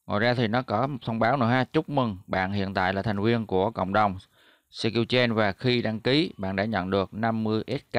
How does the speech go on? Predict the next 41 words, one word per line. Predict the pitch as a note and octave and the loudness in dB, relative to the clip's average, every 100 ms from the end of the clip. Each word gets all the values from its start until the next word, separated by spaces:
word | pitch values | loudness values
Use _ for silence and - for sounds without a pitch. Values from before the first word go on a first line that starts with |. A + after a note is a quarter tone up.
| B2 A2+ - _ _ _ _ _ | 2 0 -6 _ _ _ _ _
Chào | G#2+ | -4
mừng | A2 G#2+ | 0 0
bạn | F#2+ F#2+ | 0 0
đến | A2+ B2 | -2 0
với | C#3 | -2
tương, | C#3+ C3 A#2+ | -2 -4 -2
tương | A#2 | -4
lai | A2+ A2+ | 0 -2
của | - F#2+ | -2 -6
web | B2+ | -2
ba." | A#2 B2 A#2 - _ _ _ _ _ _ _ | 2 2 2 -4 _ _ _ _ _ _ _
Đó. | F#2+ G#2+ B2+ _ _ _ _ _ _ - | -2 0 -2 _ _ _ _ _ _ -4
Thì | G2 | -2
tiền | G#2 G2+ | 0 -2
thưởng | G#2 G2 | -2 -2
đăng | B2+ A#2+ | -2 -2
ký | B2 C3+ | 0 0
này, | D#3 A#2 | 0 -2
năm | G#2 A2 | -2 -2
mươi | A2+ | -2
mã | G#2 F#2 | 0 -2
thông | B2+ A2 | -2 0
báo | A#2+ | 0
S | C#3 C3 | -2 -2
K, | B2 A#2 A2 | 0 0 -2
tiền | - F#2+ | -8 -6
thưởng | F#2+ F#2+ | -4 -2
giới | A2+ | -4
thiệu | B2+ G2 F2+ | -2 0 0
hai | G#2 A2 | -2 -4
mươi | G#2 A2 A2 G#2 | 0 2 2 -2
phần | - F#2 | -10 -4
trăm. | G#2+ A2 G2+ _ _ _ _ _ | -2 -2 -4 _ _ _ _ _
Anh | G#2 | -6
em | G#2+ G2 | -6 -6
bấm | - A2+ | -8 -4
tắt | C3 - | -6 -4
thông | A2+ | -4
báo | A2 | -2
này | B2+ | -2
đi. | G#2 G#2 | -2 -6